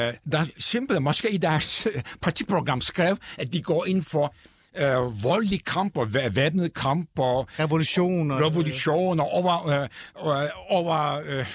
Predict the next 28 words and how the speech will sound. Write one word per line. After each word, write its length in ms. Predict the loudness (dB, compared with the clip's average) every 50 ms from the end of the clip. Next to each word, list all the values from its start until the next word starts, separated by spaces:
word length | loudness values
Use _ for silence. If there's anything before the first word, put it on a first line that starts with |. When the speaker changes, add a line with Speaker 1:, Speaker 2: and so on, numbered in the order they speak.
| -8 -2
Speaker 1:
overthrow 840 | 0 2 2 2 0 -2 -4 -4 -2 0 2 2 4 4 4 2 0 0 0
of 320 | 0 0 0 0 -2 -2 -4 0 2
bourgeoisie, 600 | 2 2 2 2 0 0 0 0 0 0 0 0 0
Speaker 2:
Ja, 60 | 0 0
Speaker 1:
alt 100 | 0 0 0 -2
det 120 | -2 -2
der. 80 | -4 -6
Speaker 2:
ja, 180 | -6 -8 -10 -12 -14 _ -12
ja. 100 | -12 -12 -12 -14 -18 -20 -20 -20 -20 -20 -20 _ _ -20 -10 -4
Speaker 1:
Øh, 240 | 0 0 2 2 0 -4 -6 -6 -2
men, 280 | 0 0 2 0 -2 -2 -2 0
øh, 140 | 0 2 0 -2 0 -2
det, 280 | 0 0 0 -2 0 -2
det 140 | 0 0
danske 300 | 2 0 0 0 0 -2
samfund 420 | -2 0 -2 -2 -4 -2 -4 -4 -4 -4 -4
kløgtigt 800 | -4 -2 0 0 0 -2 -2 -6 -6 -6 -6 -6 -8 -8 -8 -12 _ _ _ _ _ _ _ _ -10
lod 300 | -4 0 0 2 2 2
være 240 | 2 2 2 2 2
med 120 | 0 0 0 -2 -4
at 60 | -4
forbyde 480 | -2 -2 0 -2 0 0 -2 -2 -2 -2
dem. 160 | -4 -8 -12 -14 -20 _ _ -4
Speaker 2:
Ah. 140 | -4 -4 -4 -4 -6 -4
Speaker 1:
Altså, 260 | -4 -2 0 -2 -4 -4 -8 -14 -16 -14 -14 -4 -2
det 160 | -2 0 2
danske 260 | 2 0 0 0 0 0
samfunds-, 600 | 0 0 0 0 0 -2 -4 -4 -4 -2 -2 -2